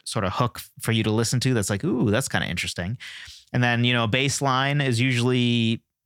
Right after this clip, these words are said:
related to the chord progression. It has to be somewhat related to the chord progression for sure, but it's sort of its own part. And so that's one level of depth that you can get to.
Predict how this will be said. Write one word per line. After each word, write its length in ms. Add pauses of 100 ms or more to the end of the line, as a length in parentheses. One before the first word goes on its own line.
(140)
related 600
to 100
the 100
chord 200
progression. 320
It 60
has 120
to 80
be 80
somewhat 540
related 320
to 80
the 100
chord 220
progression 400
for 100
sure, 320 (580)
but 60
it's 100
sort 380
of 100
its 160
own 320
part. 500 (1300)
And 380 (360)
so 140
that's 240
one 480
level 380
of 200
depth 520
that 120
you 120
can 160
get 180
to. 160